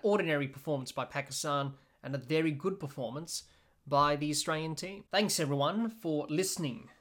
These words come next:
to our match review of match number eighteen of this I C C Cricket World Cup for two thousand and twenty-three between Australia and Pakistan. Stay tuned for more I C C Cricket World Cup two thousand and twenty-three episodes and live streams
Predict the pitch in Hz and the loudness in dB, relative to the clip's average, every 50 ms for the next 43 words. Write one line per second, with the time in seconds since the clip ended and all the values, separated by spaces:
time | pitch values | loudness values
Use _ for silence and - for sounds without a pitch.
0 | _ 151 - - - 147 135 127 127 131 - 135 123 123 123 123 131 156 180 175 | _ -16 -12 -8 -6 -4 -4 -4 -4 -4 -4 -4 -4 -4 -4 -4 -4 -4 -4 -4
1 | - - - 170 139 160 180 156 131 - - - - - 120 123 120 117 120 117 | -6 -4 -2 -2 0 2 2 0 0 -2 -4 -12 -8 -6 -4 -2 -2 -2 -4 -6
2 | - - _ _ _ _ _ _ _ _ _ - 139 139 139 147 143 - 156 151 | -8 -14 _ _ _ _ _ _ _ _ _ -10 -6 -4 -4 -4 -2 -4 -4 -2
3 | 127 135 131 131 135 131 - - 156 156 131 117 113 120 120 - - - 131 127 | -2 0 0 0 -2 -2 -4 -2 -2 -2 -2 -4 -6 -8 -8 -6 -6 -4 -4 -6
4 | 127 - - 131 - - 139 - - 143 131 - 131 127 120 113 110 - - 185 | -6 -6 -6 -6 -6 -6 -8 -6 -6 -6 -6 -6 -6 -6 -6 -6 -6 -4 -4 -4
5 | 185 - - 151 135 - - 147 139 131 - 139 131 131 - - - 120 117 117 | -4 -6 -10 -14 -8 -4 -2 0 0 -2 -2 -4 -6 -6 -6 -6 -6 -6 -6 -8
6 | - - 135 120 - - 110 - - 135 131 131 127 - 139 - - 147 139 131 | -8 -10 -10 -10 -10 -12 -12 -10 -8 -6 -6 -4 -6 -8 -8 -8 -6 -4 -4 -4
7 | 131 - - 190 190 202 214 214 214 - - 165 160 160 160 160 156 - - - | -4 -2 0 0 2 2 0 -2 -4 -4 -4 -2 -2 -2 -4 -6 -8 -12 -12 -10
8 | - 139 - - - - - 123 107 80 - - - _ _ _ _ _ _ _ | -10 -10 -8 -8 -8 -8 -6 -8 -10 -10 -12 -16 -20 _ _ _ _ _ _ _
9 | - - - _ _ _ _ _ _ - - - - 214 233 220 - - 240 214 | -20 -20 -20 _ _ _ _ _ _ -8 -4 0 2 2 2 2 2 2 2 2
10 | 170 143 139 - 151 160 185 196 175 143 - 139 139 139 139 - 143 139 - 147 | 2 2 0 0 2 4 6 6 6 4 4 2 2 2 0 -4 -6 -6 -4 -6
11 | 131 135 - 156 143 135 127 135 123 120 113 - 151 147 139 - - - 156 143 | -6 -4 -6 -6 -6 -4 -4 -4 -4 -4 -4 -4 -4 -4 -4 -4 -2 -2 -2 0
12 | 147 143 131 131 139 131 120 117 117 117 - - 143 135 135 131 117 - - 131 | 0 -2 -2 -2 -4 -6 -6 -8 -8 -8 -8 -8 -8 -8 -8 -10 -14 -12 -12 -10
13 | 120 - - 156 156 - 185 160 - 196 180 175 175 170 165 - - 196 202 202 | -10 -6 -6 -6 -6 -4 -6 -4 -2 0 0 0 0 -2 -4 -4 -2 -2 -2 0
14 | 190 190 196 208 240 226 220 - - 156 117 101 - - - - | 0 0 2 2 0 -2 -4 -4 -4 -6 -8 -10 -10 -12 -12 -12